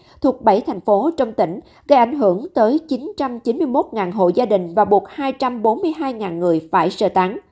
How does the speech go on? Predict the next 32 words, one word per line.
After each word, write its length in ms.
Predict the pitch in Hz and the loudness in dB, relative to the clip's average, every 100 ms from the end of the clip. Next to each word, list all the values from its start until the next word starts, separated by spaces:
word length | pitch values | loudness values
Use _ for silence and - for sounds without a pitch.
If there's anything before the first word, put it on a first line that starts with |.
| _ _ - 247 | _ _ -6 0
Mực 220 | 262 240 | 0 2
nước 160 | 370 415 | 0 2
trên 120 | 254 | -2
sông 240 | 254 226 | -2 -2
Dương 160 | 226 208 | -2 0
Tử 360 | 226 175 208 294 | 2 2 2 2
đoạn 200 | 220 185 | 0 2
qua 100 | 233 | 0
tỉnh 280 | 208 180 190 - | 0 -2 -4 -8
An 160 | 214 202 | -8 0
Huy 280 | 220 220 - _ - | 2 2 -2 _ 0
vượt 240 | 247 233 - | 4 4 4
quá 260 | 226 208 339 | 2 2 -2
mức 200 | 339 - | -4 -2
cảnh 200 | 190 202 | -4 0
báo 260 | 190 208 294 | 0 0 -2
và 100 | 190 | -4
tiếp 160 | - - | -4 -4
tục 180 | 202 - | -4 0
dâng 200 | 196 175 | 0 2
cao. 280 | 190 185 175 - - | 4 4 2 -8 4
Mưa 140 | 254 | 4
lớn 260 | 226 214 302 - | 6 2 0 0
cũng 260 | 190 214 | 0 2
đẩy 200 | 202 180 | 0 2
mực 220 | 254 - | 0 -6
nước 240 | 233 349 - | -2 -4 0
ở 160 | 233 | 0
hai 200 | 247 269 | 2 -2
mươi 160 | 254 254 | 0 0
con 260 | 254 240 262 | 0 -6 -2
sông 280 | 247 233 | -2 -2